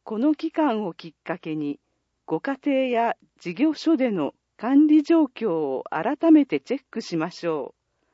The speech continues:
危険物安全週間推進標語。つかみ取れ、目指す無事故の頂を。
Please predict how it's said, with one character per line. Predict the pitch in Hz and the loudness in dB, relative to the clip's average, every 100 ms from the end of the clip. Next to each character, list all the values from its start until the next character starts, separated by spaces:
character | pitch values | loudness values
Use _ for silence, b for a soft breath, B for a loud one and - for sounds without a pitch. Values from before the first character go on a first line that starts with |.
| _ _ _ _ _ _ _ _ _ _ | _ _ _ _ _ _ _ _ _ _
危 | 196 | -14
険 | - 330 320 | -2 4 4
物 | 226 214 - 147 - | 4 -2 -8 -8 -4
安 | 240 277 | 0 0
全 | 302 294 285 | 4 4 2
週 | - 294 | 0 -2
間 | - - 143 123 | -2 -8 -8 -10
推 | - - 240 | -16 -8 -8
進 | 294 - 277 262 | -6 0 2 4
標 | - 254 180 | 2 -4 -4
語。 | 131 123 - _ _ _ _ _ _ _ _ | -8 -12 -14 _ _ _ _ _ _ _ _
つ | _ 190 | _ -10
か | - 285 | 0 4
み | 285 285 | 6 4
取 | 294 240 | 0 0
れ、 | 151 - _ _ _ _ - | -2 -8 _ _ _ _ -8
目 | 180 | -6
指 | 196 302 | -2 -4
す | - 165 - | -4 -10 -8
無 | 151 160 | -8 -6
事 | 294 | -6
故 | - 262 | -2 -2
の | 165 139 - | -2 -6 -10
頂 | 151 220 208 190 - 170 | -8 -6 -4 -8 -10 -8
を。 | 151 139 | -6 -8